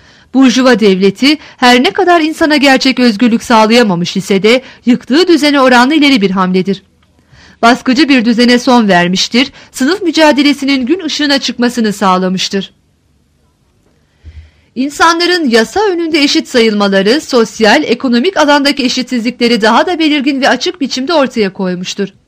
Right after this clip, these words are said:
Sınıflara bölünmüş bir toplumda özgürlüklerin sömürülen sınıf için bir aldatmaca oluşunu söyleyen Marksizm,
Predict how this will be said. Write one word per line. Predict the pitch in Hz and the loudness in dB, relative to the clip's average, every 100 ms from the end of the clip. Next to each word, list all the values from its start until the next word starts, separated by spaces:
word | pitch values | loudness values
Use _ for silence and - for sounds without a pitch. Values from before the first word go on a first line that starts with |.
| _ _ _ _ _ _ _ _ _ _ _ | _ _ _ _ _ _ _ _ _ _ _
Sınıflara | - 254 269 247 269 381 | -4 -2 -2 0 0 0
bölünmüş | 339 311 302 285 247 | -2 -2 -4 -6 -2
bir | 196 | -4
toplumda | 190 196 - 202 202 247 302 | -2 -6 -4 -6 0 2 2
özgürlüklerin | 277 214 254 262 262 254 247 | 0 0 -2 -2 -2 -2 -2
sömürülen | - 226 233 233 359 | -2 -2 0 0 -2
sınıf | 381 330 311 | -4 -8 -6
için | 302 302 | -4 -4
bir | 294 247 | -2 2
aldatmaca | 262 247 247 247 233 226 | 2 2 -2 -2 -2 -2
oluşunu | 190 - 202 | -2 -4 -6
söyleyen | 202 226 208 220 226 202 | -2 0 2 2 0 0
Marksizm, | 180 185 - 180 220 | -4 -4 -10 -6 -6